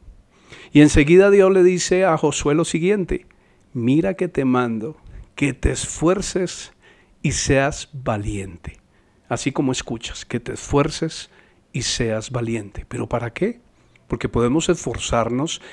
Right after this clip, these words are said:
y ser muy valientes para muchas cosas. Pero Dios le dice, "Para que puedas cuidar y guardar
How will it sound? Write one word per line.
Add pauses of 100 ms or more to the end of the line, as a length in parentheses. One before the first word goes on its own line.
(160)
y
ser
muy
valientes
para
muchas
cosas. (680)
Pero
Dios
le
dice,
"Para
que
puedas (100)
cuidar (280)
y
guardar